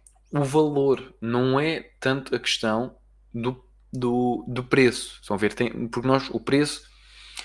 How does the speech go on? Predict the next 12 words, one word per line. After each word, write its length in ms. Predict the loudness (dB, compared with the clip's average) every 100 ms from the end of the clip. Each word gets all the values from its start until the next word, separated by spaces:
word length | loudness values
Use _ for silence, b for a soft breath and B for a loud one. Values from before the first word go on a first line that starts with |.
| B B _ _
conta, 320 | 4 4 4
claro 240 | 2 2 4
que 60 |
conta, 300 | 2 0 0
não 80 | -4
é? 160 | -4 -8 _ b b -2
Mas 260 | 0 0
nós 160 | 0 0
temos 160 | 0 2
de 60 |
ver 180 | 0 0
preço, 460 | 0 0 0 -8